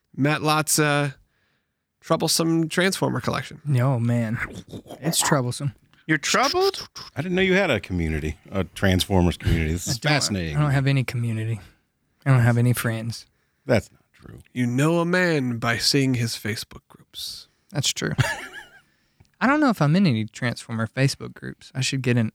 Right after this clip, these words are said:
Speaker 2: Wait, maybe one. Maybe I just liked the page. I don't know if I'm in any groups.
Speaker 1: You're not a real collector. You know how many
Speaker 2: I am
Speaker 1: groups
Speaker 2: not,
Speaker 1: I'm in, man?
Speaker 2: not, how many?
Speaker 1: A lot. A couple
Speaker 2: Okay.
Speaker 1: hundred.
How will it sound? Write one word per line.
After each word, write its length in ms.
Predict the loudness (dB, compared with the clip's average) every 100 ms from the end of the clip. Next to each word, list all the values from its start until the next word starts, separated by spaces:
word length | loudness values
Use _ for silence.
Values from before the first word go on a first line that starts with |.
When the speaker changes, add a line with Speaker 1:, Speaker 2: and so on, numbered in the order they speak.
| 0
Speaker 2:
Wait, 220 | 0 0 -10 _ _ _ _ _
maybe 240 | 0 2 0
one. 280 | -2 -6 -10 _ _ _ _ _ _ _ _ _ _ _
Maybe 180 | 2 4
I 40 |
just 240 | 2 0 -2
liked 240 | -2 -4
the 60 | -8
page. 500 | -4 -4 -6 -14 -20 -4
I 60 | 0
don't 120 | 2
know 100 | 0
if 100 | 0
I'm 140 | 0
in 60 | 0
any 160 | -2
groups. 520 | -4 -4 -4 -6 _ _ _
Speaker 1:
You're 100 | -4
not 160 | -2 -2
a 60 |
real 120 | -2 -6
collector. 480 | -6 -8 -10 -12 -14 _ _ _
You 100 | -4
know 60 | -2
how 60 |
many 60 | 0
Speaker 2:
I 20 |
am 60 | 0
Speaker 1:
groups 180 | 0 0
Speaker 2:
not, 60 | 0
Speaker 1:
I'm 120 | 0
in, 180 | 0 0
man? 240 | 0 0
Speaker 2:
not, 100 | -2 -6 -6
how 180 | -2 0
many? 240 | -2 -6 -12 -14 _ _ _ _ _
Speaker 1:
A 60 | 0
lot. 400 | 2 2 0 -2 _
A 20 |
couple 220 | -2 0 2
Speaker 2:
Okay. 100 | 4
Speaker 1:
hundred. 240 | 2 -2